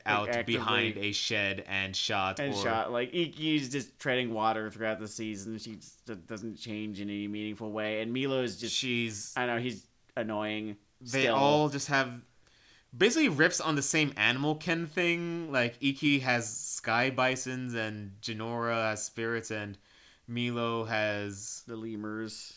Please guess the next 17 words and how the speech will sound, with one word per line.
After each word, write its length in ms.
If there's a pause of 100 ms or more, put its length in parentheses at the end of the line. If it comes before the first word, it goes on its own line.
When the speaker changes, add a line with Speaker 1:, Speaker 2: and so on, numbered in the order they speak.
Speaker 2:
lemurs. 580
I 140
think 460
they 180
should 300
have 100
all 320
been 320
one 240
character 520
called 340
Jinora, 640
but 320 (480)
I 180
have 260
Pixar 560
disease. 720